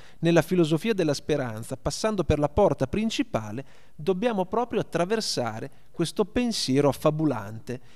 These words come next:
e perderci nei meandri di queste pagine e di queste fiabe. Ecco,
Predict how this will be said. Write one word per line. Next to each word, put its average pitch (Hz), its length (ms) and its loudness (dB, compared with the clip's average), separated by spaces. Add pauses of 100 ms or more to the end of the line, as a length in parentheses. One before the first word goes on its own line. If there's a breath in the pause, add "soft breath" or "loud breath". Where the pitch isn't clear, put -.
(120 soft breath)
e 170 140 -2
perderci 208 680 2
nei 165 140 4
meandri 196 580 0
di 156 120 -2
queste 170 320 0
pagine 156 560 0
e 156 40 0
di 139 120 -2
queste - 260 -6
fiabe. 104 540 -10 (1900 soft breath)
Ecco, - 380 -6